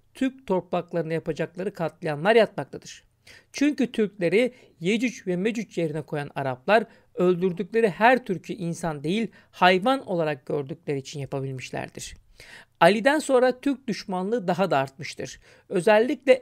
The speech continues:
Emevilerin Türk topraklarını işgal ettiği yıllarda ise İbnül Mukaffa Türkler hakkında Al Durrat Al Yatıma eserinde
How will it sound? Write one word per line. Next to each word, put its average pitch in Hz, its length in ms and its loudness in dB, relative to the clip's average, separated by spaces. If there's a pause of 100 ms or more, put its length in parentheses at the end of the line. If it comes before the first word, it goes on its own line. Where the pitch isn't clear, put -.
Emevilerin 220 720 0
Türk - 300 -6
topraklarını 180 640 -4
işgal 214 460 -2
ettiği 180 300 -6
yıllarda 165 420 -4
ise 175 380 0 (340)
İbnül 247 380 -2
Mukaffa 190 760 0 (300)
Türkler 233 360 0
hakkında 190 800 0
Al 208 340 2
Durrat 214 360 0 (140)
Al 190 200 0
Yatıma 185 680 0
eserinde 156 640 0